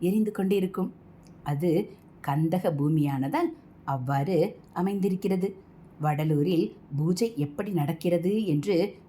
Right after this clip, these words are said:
பார்த்திருக்கிறாயா?" என்று கேட்டுவிட்டு, அருகே இருந்த கண்ணன் என்பவரிடம்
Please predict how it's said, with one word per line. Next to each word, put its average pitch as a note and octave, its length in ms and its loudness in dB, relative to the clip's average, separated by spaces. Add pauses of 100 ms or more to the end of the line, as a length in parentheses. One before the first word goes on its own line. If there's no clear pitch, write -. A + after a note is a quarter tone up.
பார்த்திருக்கிறாயா?" F#3 1080 4 (260)
என்று C#3 300 -4
கேட்டுவிட்டு, D3+ 720 -2 (220)
அருகே D#3+ 420 0
இருந்த D#3+ 520 2 (200)
கண்ணன் D3+ 500 0
என்பவரிடம் D3 680 0